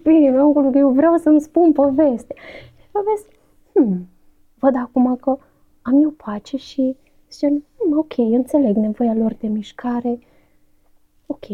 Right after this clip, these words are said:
poate unul mai aleargă prin spate, dar cei ca-, care ascultă, o să fiu acolo pentru c-, pentru ei.” Că celălalt care aleargă și el aude, chiar dacă nu stă pe sc-,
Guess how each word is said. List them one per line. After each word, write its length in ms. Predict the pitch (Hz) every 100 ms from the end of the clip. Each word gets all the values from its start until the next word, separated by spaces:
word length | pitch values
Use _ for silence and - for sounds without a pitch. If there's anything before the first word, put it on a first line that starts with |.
| 180 _ _
poate 280 | - 254 254
unul 200 | 247 240
mai 140 | 233
aleargă 520 | 233 226 202 196 - 208
prin 180 | - 202
spate, 400 | - 190 190 220
dar 160 | 214 202
cei 220 | - 311 _ -
ca-, 180 | 220 -
care 240 | - 208
ascultă, 600 | 202 - - 277 - 262 _
o 100 | 233
să 120 | - -
fiu 140 | 277
acolo 380 | 240 - - 196
pentru 300 | - 196 -
c-, 180 | 208 - _ - _
pentru 360 | 214 214 -
ei.” 260 | 220 196 196 - _ -
Că 140 | 277
celălalt 440 | 269 302 285 277
care 220 | - 277 285
aleargă 340 | 285 285 285
și 200 | 285 -
el 140 | 196
aude, 400 | 190 196 190 214 208
chiar 220 | - 233
dacă 380 | 196 202 - 214
nu 180 | 208 190
stă 400 | - - 196 185
pe 80 | 208
sc-, 140 | -